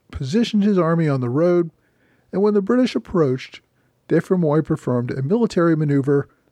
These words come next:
that I like to call a French charge. The specifics of the maneuver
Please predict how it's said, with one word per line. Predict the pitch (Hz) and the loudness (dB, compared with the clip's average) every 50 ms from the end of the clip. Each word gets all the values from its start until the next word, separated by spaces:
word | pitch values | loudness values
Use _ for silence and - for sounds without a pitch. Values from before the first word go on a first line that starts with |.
| _ - | _ -4
that | - 170 185 | -2 0 2
I | 208 | 2
like | 208 185 175 175 - | 2 2 2 0 0
to | 190 170 | -2 -4
call | - - - 143 131 131 131 131 - - | -4 0 0 2 2 4 2 0 -2 -2
a | 160 147 143 | -2 -2 -2
French | - - - - 131 117 113 110 - - - - _ | -2 -6 -6 -4 -2 -2 -2 -6 -8 -12 -16 -18 _
charge. | - - - - 151 135 127 117 - - - - - - - _ _ _ _ _ _ _ _ _ _ _ _ _ - | -14 -10 -2 2 2 4 4 2 0 -4 -6 -10 -14 -14 -16 _ _ _ _ _ _ _ _ _ _ _ _ _ -2
The | 147 147 139 135 | 0 0 0 0
specifics | - - - 135 - - 247 269 - 208 185 - - | -2 -2 -6 -6 -2 0 -2 0 2 0 -2 0 0
of | 156 139 123 | -2 0 0
the | 127 131 | -2 0
maneuver | 120 139 135 131 135 135 131 139 147 147 143 | 0 0 0 2 0 0 2 2 2 2 0